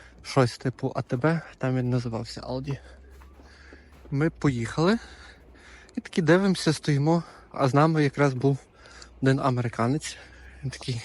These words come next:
дивиться, дивиться, дивиться, що ми підходимо до, е, е, відділу,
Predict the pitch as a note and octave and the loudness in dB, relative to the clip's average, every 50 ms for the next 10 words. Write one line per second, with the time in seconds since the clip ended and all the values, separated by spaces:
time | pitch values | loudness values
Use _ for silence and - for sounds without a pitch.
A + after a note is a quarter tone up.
0 | - - C3 B2 B2+ - - - B2 C3 B2 B2 A#2+ - - B2+ B2 C3+ C#3 C3 | -4 -2 0 0 0 -2 -2 -4 -2 -2 0 -2 -2 -4 -4 -2 0 2 0 0
1 | - - - - - - - - - - - - - - - - B2+ B2+ C3+ C3 | -2 -6 -14 -14 -20 -20 -20 -18 -18 -18 -20 -20 -18 -10 -2 0 2 2 2 2
2 | - - B2+ - - C3+ C3 A#2+ C3 B2+ B2+ B2 A#2 C3 B2 A#2+ B2 B2 A#2+ A#2 | 0 -2 -4 -4 0 0 0 2 2 2 2 0 0 2 2 2 2 0 0 -4
3 | - - B2+ B2 A#2+ A#2+ A#2+ B2 A#2 - - - - - - - - - - - | -6 -6 -4 -2 0 0 -2 -2 -4 -8 -12 -20 -20 -20 -20 -20 -20 -20 -20 -20
4 | - - - - - - - - - - - C3 B2+ B2+ B2 B2 A#2+ A#2 C#3+ B2+ | -20 -20 -20 -20 -20 -20 -20 -20 -14 -6 -2 0 2 2 2 2 2 2 0 0
5 | A#2+ B2+ B2 B2 A#2+ A#2+ A#2+ A2+ | 2 2 4 4 4 2 0 -2